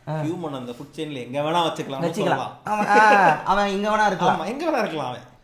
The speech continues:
Speaker 1: இதை புத்தர் என்ன சொல்றாருன்னா, அவர் வந்து இந்த ஒரு கன்ஃபியூஷன் வரும்னு தெரிஞ்சுட்டு அவர் சாய்ஸ்ங்கிறதே இல்லைன்னு சொல்லுவாரு. அப்ப என்ன சொல்றாருன்னா, "தட்டு எடுத்துட்டு போ,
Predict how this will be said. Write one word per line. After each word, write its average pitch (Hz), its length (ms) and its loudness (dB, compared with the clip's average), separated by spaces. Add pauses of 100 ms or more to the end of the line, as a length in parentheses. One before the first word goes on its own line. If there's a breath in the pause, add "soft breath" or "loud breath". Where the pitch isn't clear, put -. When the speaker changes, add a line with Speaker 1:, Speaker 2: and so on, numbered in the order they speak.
(180 soft breath)
Speaker 1:
இதை 226 200 0
புத்தர் 226 320 2
என்ன 240 160 4
சொல்றாருன்னா, 165 580 2 (340)
அவர் 202 240 2
வந்து 208 320 -4
இந்த 190 240 0
ஒரு 180 120 2
கன்ஃபியூஷன் 190 480 0
வரும்னு 185 260 0
தெரிஞ்சுட்டு 156 400 -6
அவர் 214 220 0
சாய்ஸ்ங்கிறதே 185 680 -2
இல்லைன்னு 180 340 -4
சொல்லுவாரு. 139 400 -2 (280 loud breath)
அப்ப 160 180 -2
என்ன 214 80 0
சொல்றாருன்னா, 180 500 0
"தட்டு 170 300 2
எடுத்துட்டு 170 260 0
போ, 127 300 -4